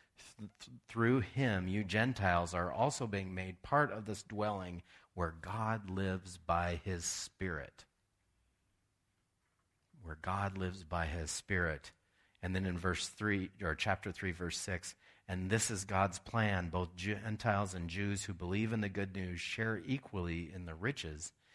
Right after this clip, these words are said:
inherited by God's children. Both are part of the same body, and both enjoy the promise of blessings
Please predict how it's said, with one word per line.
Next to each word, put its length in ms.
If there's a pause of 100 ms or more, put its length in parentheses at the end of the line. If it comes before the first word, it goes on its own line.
(380)
inherited 640
by 160
God's 400
children. 540 (440)
Both 440
are 140
part 440
of 120
the 80
same 360
body, 340
and 300
both 300
enjoy 320
the 100
promise 480
of 140
blessings 600